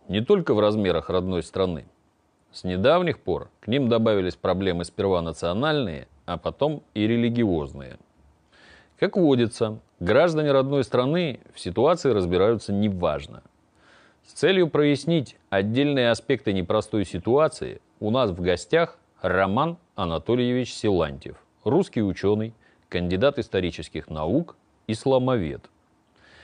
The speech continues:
Говорить мы сегодня будем, как нетрудно догадаться, про ислам. Роман Анатольевич, народ интересуется различными аспектами ислама.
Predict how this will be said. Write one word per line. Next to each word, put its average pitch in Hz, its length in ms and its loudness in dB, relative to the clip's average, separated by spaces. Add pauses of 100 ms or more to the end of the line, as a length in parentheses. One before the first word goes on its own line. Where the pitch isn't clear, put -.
(420)
Говорить 143 360 2
мы 240 120 0
сегодня 202 340 2
будем, 185 400 0
как 160 260 -2
нетрудно 160 420 0
догадаться, 143 720 0 (140)
про 113 240 2 (140)
ислам. 71 560 -6 (3750)
Роман 196 300 4
Анатольевич, 104 580 0 (640)
народ 160 360 2
интересуется 131 640 0
различными 165 580 0
аспектами 110 720 -4
ислама. 76 460 -4